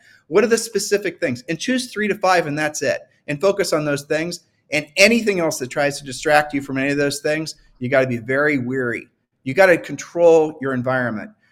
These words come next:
So if you find yourself in an environment, and, you know, Julie and I are associated with E X P, we have been for four years. And one of the reasons that we chose, and I, I won't make this do an E X P pitch 'cause I know that triggers you. I'm joking.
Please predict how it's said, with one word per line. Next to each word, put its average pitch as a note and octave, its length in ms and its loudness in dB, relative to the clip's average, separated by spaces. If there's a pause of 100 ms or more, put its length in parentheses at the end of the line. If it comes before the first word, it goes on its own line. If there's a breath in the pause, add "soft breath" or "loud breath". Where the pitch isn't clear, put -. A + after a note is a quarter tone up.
So - 140 2
if F#3 100 0
you A3+ 100 2
find A3 300 2
yourself E3+ 340 0
in E3 60 -6
an D3 120 -4
environment, C3 580 0 (140)
and, C#3 280 -6 (120)
you D#3+ 120 -2
know, C3 80 0
Julie D#3 300 0
and D#3+ 80 0
I D3+ 80 2
are C#3+ 80 0
associated C3 480 -4
with C3 120 -8
E B2+ 120 -2
X C3 160 -6
P, B2 180 -6
we A#2+ 120 -6
have B2+ 160 -2
been C3 120 -4
for C3 120 -10
four B2+ 260 -4
years. A#2+ 380 -6 (580)
And C#3 420 2 (200)
one D#3 240 2
of F#3+ 60 0
the F3 100 0
reasons D#3 420 -2
that C#3+ 120 -4
we A#2 200 -6
chose, B2+ 600 -4
and B2+ 140 -4
I, A#2+ 80 -6 (100)
I B2+ 60 -2
won't C3 180 -2
make C#3 140 -2
this C#3 160 -4
do C#3 140 -6
an C3+ 80 -2
E C3 80 0
X C3 160 -4
P B2+ 280 -6
pitch B2 360 -6
'cause A#2 140 -10
I B2 60 -2
know A#2+ 140 -2
that B2 120 -6
triggers A2 360 -10
you. A2+ 180 -10 (220)
I'm A2+ 80 -12
joking. A2+ 400 -8